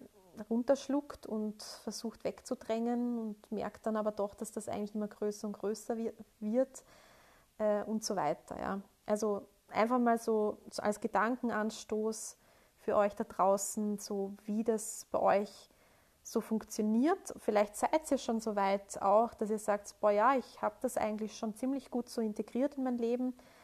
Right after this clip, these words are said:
dass ich da auch, ähm, so meine Skills schon mir rausgesucht hab oder mir erworben habe im Endeffekt,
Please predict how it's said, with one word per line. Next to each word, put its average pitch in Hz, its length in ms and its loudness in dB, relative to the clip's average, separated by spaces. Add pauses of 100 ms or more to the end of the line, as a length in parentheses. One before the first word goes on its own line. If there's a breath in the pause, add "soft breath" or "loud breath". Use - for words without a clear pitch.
(260 loud breath)
dass 208 160 -6
ich 202 120 -10
da 202 220 2
auch, 202 420 0
ähm, 202 480 -4 (500)
so - 160 -6
meine 202 220 -2
Skills - 600 -2
schon 208 400 -2
mir 214 120 -4
rausgesucht - 720 -2
hab 208 260 2 (920 soft breath)
oder 208 220 0
mir 208 160 2
erworben 196 560 4
habe 214 220 4
im 208 60 -4
Endeffekt, 208 640 -4